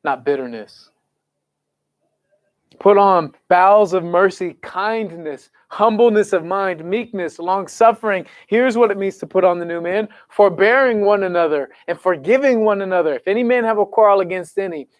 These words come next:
even as Christ forgave you, so also do ye."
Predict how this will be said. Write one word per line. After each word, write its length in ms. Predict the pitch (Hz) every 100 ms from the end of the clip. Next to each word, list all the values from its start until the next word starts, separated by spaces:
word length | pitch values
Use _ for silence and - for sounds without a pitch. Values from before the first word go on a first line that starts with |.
| _
even 260 | 202 220 240
as 160 | 233 -
Christ 440 | 214 202 196 -
forgave 400 | 185 170 190 175
you, 300 | 175 208 180
so 220 | - 202
also 340 | 185 190 - 208
do 120 | 190
ye." 420 | 214 240 214